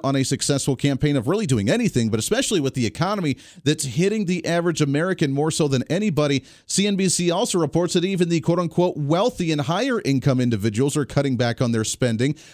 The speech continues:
where we see retail shops and consumer spending dropping nationwide. How can Democrats run on any platform going into the midterm saying that they're doing something for the, for the average American?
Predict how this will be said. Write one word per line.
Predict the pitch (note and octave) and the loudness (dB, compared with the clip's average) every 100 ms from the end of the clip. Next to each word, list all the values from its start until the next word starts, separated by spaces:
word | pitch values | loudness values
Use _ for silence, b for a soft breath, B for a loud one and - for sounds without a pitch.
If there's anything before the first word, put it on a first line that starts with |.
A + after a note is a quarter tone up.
| B | B
where | C#3 | 0
we | E3 F3 | 2 0
see | D#3 - F#3 | 0 0 0
retail | C#3 E3 G#3 G3+ F3 | 2 0 0 0 0
shops | E3 E3+ E3 - | 0 0 0 -2
and | C#3+ C3 | -2 0
consumer | C3+ - E3+ | 0 0 0
spending | E3+ - D#3+ D3+ | 0 0 0 0
dropping | A2+ D3+ D#3+ F3 F3 D3 b b | -2 -2 -2 -2 -4 -4 b b
nationwide. | B2+ C#3 E3 G#3 - F#3+ D#3 C#3+ G3 G3 D#3 b b b - | -6 -2 -2 0 0 0 0 0 2 0 -2 b b b -8
How | C3+ F3+ A#3+ | -2 0 0
can | B3+ A3 | 0 0
Democrats | D3+ F#3+ A3 - F#3 D#3 C#3 | 0 0 0 0 0 0 0
run | E3 F#3+ | 0 2
on | F#3 - | 0 0
any | D#3+ A3 | 0 0
platform | - E3+ C#3 - C#3+ | 0 0 0 0 0
going | B2 C3 | 2 0
into | C3 A#2+ | 0 0
the | G#2+ | 0
midterm | A2 A2 D3 E3 | -2 0 0 0
saying | - D3 | 0 0
that | E3 | 0
they're | D#3+ | 0
doing | D3 D3+ | 2 0
something | D3+ C3 A#2+ D3+ | 0 0 0 0
for | - C3 C3+ | 0 0 2
the, | D3+ G#2+ | 0 -2
for | A2+ C3 | -2 -2
the | D#3 | 0
average | D3 D3+ F3 | 0 0 0
American? | F3 G#3 E4 F2+ D2+ | 0 -2 -2 -2 -4